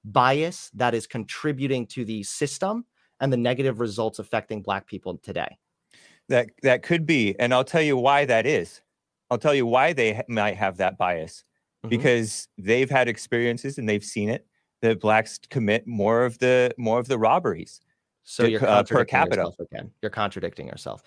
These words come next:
Speaker 2: No, I'm
Speaker 1: You
Speaker 2: not.
Speaker 1: started out, yes, you are. You started out by making, or not making fun, but you started out of mentioning very heavily about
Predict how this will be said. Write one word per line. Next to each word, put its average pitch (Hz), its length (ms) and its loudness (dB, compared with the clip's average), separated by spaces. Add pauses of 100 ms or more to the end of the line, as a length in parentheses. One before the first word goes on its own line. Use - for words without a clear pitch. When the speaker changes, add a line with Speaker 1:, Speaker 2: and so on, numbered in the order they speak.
(180)
Speaker 2:
No, 156 80 2
I'm 226 80 4
Speaker 1:
You 262 40 4
Speaker 2:
not. 208 120 4
Speaker 1:
started 151 300 6
out, - 120 -2
yes, 156 200 -2
you 208 80 2
are. - 80 -2
You 101 100 -8
started 147 300 4
out 139 100 4
by 131 140 2
making, 127 400 -2
or 123 160 0
not 107 180 -2
making 135 220 -6
fun, - 180 -10
but 104 180 -4
you 120 80 -4
started 156 280 2
out 135 120 4
of 104 120 -8
mentioning 123 520 -2
very 120 220 0
heavily 139 300 -2
about 107 240 0